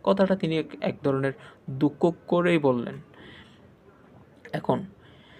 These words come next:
যে বিষয়টা, সেটা হলো, আহ,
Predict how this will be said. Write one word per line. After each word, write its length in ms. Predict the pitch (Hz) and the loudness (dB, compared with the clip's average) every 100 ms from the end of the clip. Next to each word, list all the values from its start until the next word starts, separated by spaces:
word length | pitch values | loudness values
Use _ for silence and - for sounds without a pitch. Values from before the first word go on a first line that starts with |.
| - - 135 | -20 -18 -6
যে 260 | 127 214 | 0 2
বিষয়টা, 540 | 185 139 139 120 160 254 - _ - | 2 0 -2 0 0 0 -8 _ -16
সেটা 320 | - 170 156 | -2 2 2
হলো, 260 | 156 151 156 - - - | 2 0 -2 -14 -14 -4
আহ, 240 | 127 123 | 0 0